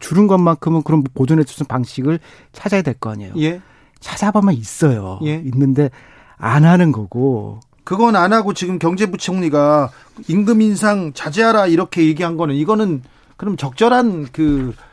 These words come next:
Speaker 2: 정책은 아니네요. 방책은.
Speaker 1: 두 가지가 문제인데
Speaker 2: 네.
Speaker 1: 균형을 찾도록 하-, 하자는 얘기를 해야 돼요.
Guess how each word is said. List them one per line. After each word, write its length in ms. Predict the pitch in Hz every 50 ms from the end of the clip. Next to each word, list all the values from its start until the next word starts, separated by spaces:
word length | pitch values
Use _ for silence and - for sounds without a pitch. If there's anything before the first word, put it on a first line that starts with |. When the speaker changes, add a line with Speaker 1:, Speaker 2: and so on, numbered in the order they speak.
| _ _ _ _
Speaker 2:
정책은 380 | - 156 175 - 202 208 226 196
아니네요. 420 | 135 120 135 151 175 160 139 139
방책은. 640 | - - 143 147 - 156 139 127 127 135 180 196 - - _ _ _ _ _ _ _ - - - - - - -
Speaker 1:
두 120 | - 156
가지가 260 | 175 175 165 160 143
문제인데 480 | 107 107 104 98 104 104 107 139 151 151
Speaker 2:
네. 300 | 156 160 156 - 85 - _ _ _ _ _ _ _ _ _ _ _ _ _ _ _ _ _
Speaker 1:
균형을 520 | - - 147 151 156 175 196 220 226 214
찾도록 480 | - - 185 - - 185 170 - - -
하-, 120 | 190 190 180 -
하자는 360 | - - - - 180 185 175
얘기를 260 | 139 117 107 101 98
해야 140 | 95 131 127
돼요. 360 | 101 107 95 95 90 85 90